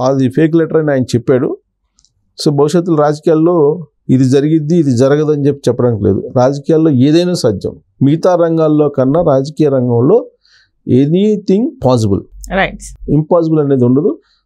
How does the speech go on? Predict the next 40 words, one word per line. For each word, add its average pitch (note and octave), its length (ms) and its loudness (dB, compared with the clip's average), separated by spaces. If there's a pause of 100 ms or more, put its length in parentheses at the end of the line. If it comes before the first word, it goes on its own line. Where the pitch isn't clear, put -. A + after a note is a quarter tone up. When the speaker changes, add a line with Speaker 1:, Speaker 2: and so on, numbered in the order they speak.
(100)
Speaker 1:
బొత్స A#2 160 0
సత్యనారాయణ E3 520 0
ఇప్పుడు D3 320 0
ఒకవేళ C#3+ 280 2
ఫేక్ D3+ 280 -2
లెటర్ D#3 200 0
అని D3+ 140 -2
ఖండించొచ్చు, B2+ 760 -2 (560)
but C3 340 0
తర్వాత C#3+ 340 0 (520)
తెలుగుదేశం C#3 320 0
పార్టీలోకి C3+ 340 -2
వెళ్ళినా D3 340 2 (420)
Speaker 2:
ఆశ్చర్యం. C4 320 -2
Speaker 1:
ఆశ్చర్యపోవసల్లా. A2+ 800 0 (340)
ఇప్పుడు - 180 -2
కన్నాలక్ష్మి E3 480 -2
నాయుడు D#3 160 -2
తెలుగుదేశం D3+ 360 -2
పార్టీలోకి A#2 320 -2
వెళ్ళలేదా? A2+ 280 2
కన్నాలక్ష్మి C#3+ 520 -2
నాయుడు C#3+ 140 -2
కానీ D3+ 120 -2
senior C#3+ 320 0
leader C3 280 2
ఏం B2 80 -2
కాదు B2 260 0
కదా A#2 120 0
ఆయన. A#2 200 0
Speaker 2:
Hmm. - 360 -8
Speaker 1:
Same D3 280 -2
almost C3+ 720 0
ఇద్దరు C3+ 200 0
ఒక B2+ 140 0
సీనియర్సే. B2+ 680 -2 (440)
మరి C3 140 2
ఆయన B2+ 180 0
వెళ్ళాడు C#3 420 0
కదా, C3 240 -4